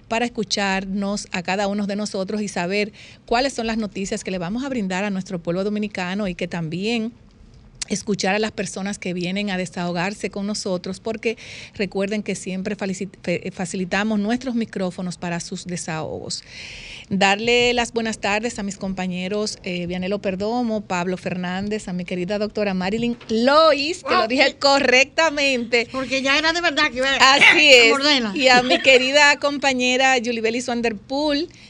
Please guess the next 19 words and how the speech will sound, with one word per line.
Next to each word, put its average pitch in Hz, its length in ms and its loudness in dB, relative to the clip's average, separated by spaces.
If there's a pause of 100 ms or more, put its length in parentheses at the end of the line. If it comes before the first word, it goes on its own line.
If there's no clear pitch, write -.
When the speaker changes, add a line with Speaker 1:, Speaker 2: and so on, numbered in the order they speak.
(140)
Speaker 1:
también 220 400 2
un 269 40 -2
saludo 233 320 0
muy 226 240 -2
especial, 226 840 0
como 214 180 -4
siempre, 202 460 -4
a - 20 -2
mi 208 100 -6
querido 196 360 -4
doctor 202 420 -4
Luis 196 340 -4
Cruz, 240 420 -2
que 202 100 -2
siempre 196 440 -4
aporta 202 560 -4
a 185 60 -4
nuestro 233 400 -6
programa 190 540 -2